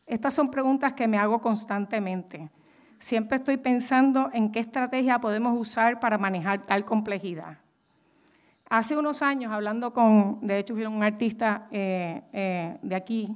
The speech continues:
Leandro Engel, me preguntaba si la idea de llevar una conversación partiendo de un objeto común, utilitario, como podría ser un vaso, o una molécula de agua, no sería una mejor forma de compartir experiencia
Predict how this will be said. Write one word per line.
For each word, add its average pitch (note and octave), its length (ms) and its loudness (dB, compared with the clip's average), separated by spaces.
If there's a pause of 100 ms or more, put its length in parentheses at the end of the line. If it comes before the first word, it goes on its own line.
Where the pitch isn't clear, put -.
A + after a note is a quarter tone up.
(540)
Leandro G#3 460 4
Engel, G#3 600 2
me G#3+ 160 2
preguntaba G#3+ 960 2
si - 260 -8
la G#3+ 80 -2
idea A3 340 2
de C#4 100 2
llevar B3+ 280 2
una C4+ 200 4
conversación A#3 880 0
partiendo G#3 500 0
de A#3+ 60 4
un A#3+ 120 0
objeto G3+ 580 -2 (380)
común, A3 680 6
utilitario, G#3 840 0 (320)
como G#3 220 2
podría G#3 320 4
ser A#3+ 160 2
un A#3 200 4
vaso, G3+ 500 2 (380)
o A3+ 120 4
una C4 180 6
molécula C4+ 520 4
de A#3 120 4
agua, F#3+ 520 4
no A#3 200 2
sería C4+ 300 0
una C4+ 120 2
mejor A#3+ 340 2
forma A3+ 580 0
de G#3 180 -8
compartir G#3+ 500 -2
experiencia A#3+ 880 2